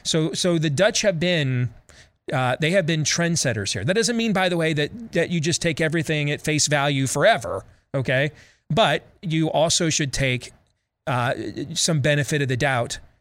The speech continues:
F-, take it from someone who has probably looked at as much worldwide data on this issue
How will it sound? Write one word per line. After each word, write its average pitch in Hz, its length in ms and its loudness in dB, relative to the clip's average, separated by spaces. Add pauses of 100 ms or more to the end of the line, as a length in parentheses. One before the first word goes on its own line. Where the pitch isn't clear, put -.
(180)
F-, - 200 -10
take 185 200 0
it 208 80 0
from 190 160 -2
someone 175 300 2
who 151 100 2
has 139 140 0
probably 139 360 0
looked 170 240 -2
at 175 80 -2
as 151 140 -4
much 139 240 -2
worldwide 139 540 0
data 98 340 -2 (460)
on 139 200 2
this 139 240 2
issue 117 340 -2